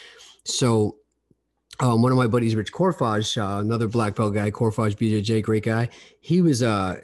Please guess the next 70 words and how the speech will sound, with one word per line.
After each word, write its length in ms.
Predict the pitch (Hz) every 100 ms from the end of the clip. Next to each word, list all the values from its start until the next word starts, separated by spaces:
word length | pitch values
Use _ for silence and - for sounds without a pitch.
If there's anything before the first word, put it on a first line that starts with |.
| -
telling 220 | 135 120
me, 80 | 110
like, 180 | 110 107
Hey, 80 | 165
you 140 | 120
were, 100 | 110
you 200 | 101 107
were 60 | 107
in 60 |
this 140 | 120 127
position 380 | 113 117 - 107
a 40 |
lot. 320 | 98 98 98 - - _ _ -
Let's 280 | 120 -
work 300 | 113 120 120
on 280 | 107 98 95
just 220 | 98 107
a 60 | 110
couple 480 | - - 151 139 127
of 100 | 101
things 580 | - 127 104 104 110 - _ _ _ _ _ _ _ -
from 180 | 117 -
each 240 | 151 175 117
of 100 | 92
these 300 | 73 110 -
for 160 | 117
the 80 | 101
next 300 | 101 87 -
one. 120 | 92
And 80 | 95
I 60 | 101
was 160 | 101
like, 80 | 131
"Okay, 200 | 185 117
that 180 | 113 135
makes 200 | 127 -
sense." 220 | 110 107
So 80 | 120
he 80 | 120
helped 140 | 123
me 60 | 120
with 80 |
some 120 | 120 113
half 220 | 113 -
guard 180 | 117 113
stuff. 320 | - 110 101
And 80 | 104
then 80 |
obviously, 480 | 101 101 - 107 95 - - - -
uh, 40 | 104
I 100 | 95
stayed 240 | - 110
at 40 |
Matt 200 | 104 101
Serra's 340 | - 120 117 110
and 80 | 107
I 60 |
got 120 | 104
a 40 | 104
bunch 240 | 104 101
of 40 | 107
stuff 220 | 117 107
from 140 | 110
these 120 | 101
other 160 | 127 120
things. 240 | 110 113
But 320 | 113 156 123 101
my 140 | 117
point 300 | 110 165 139
is, 240 | 113 110